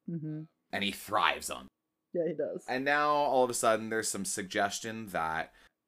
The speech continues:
Speaker 2: there is racist undertones behind a lot of what he's been saying about Meghan, uh, because he thinks she's full of shit and whatever
Speaker 1: Mm-hmm.
Speaker 2: else.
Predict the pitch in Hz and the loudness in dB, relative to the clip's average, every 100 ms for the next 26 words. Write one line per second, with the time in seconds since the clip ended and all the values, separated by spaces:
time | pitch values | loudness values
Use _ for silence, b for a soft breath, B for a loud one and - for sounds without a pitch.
0 | _ _ _ _ - - 95 90 87 85 | _ _ _ _ -10 -2 0 2 0 -2
1 | 80 87 143 135 123 113 107 107 95 92 | -2 2 2 0 -2 -2 -2 -2 -4 -4
2 | 87 90 85 87 85 82 85 - 85 - | -2 -2 0 2 0 0 -4 -4 -6 -8
3 | 82 - 120 120 113 110 95 101 98 98 | -4 0 2 2 2 2 2 0 2 0
4 | 98 B B - 87 87 90 92 82 87 | -2 B B -2 0 0 -2 -4 -4 -6
5 | 82 73 - - 90 85 - 78 - 80 | -6 -8 -12 -8 -8 -6 -8 -8 -10 -8
6 | 71 - 123 120 B B B - 98 92 | -8 0 0 0 B B B -6 0 2
7 | 104 135 170 | 4 4 2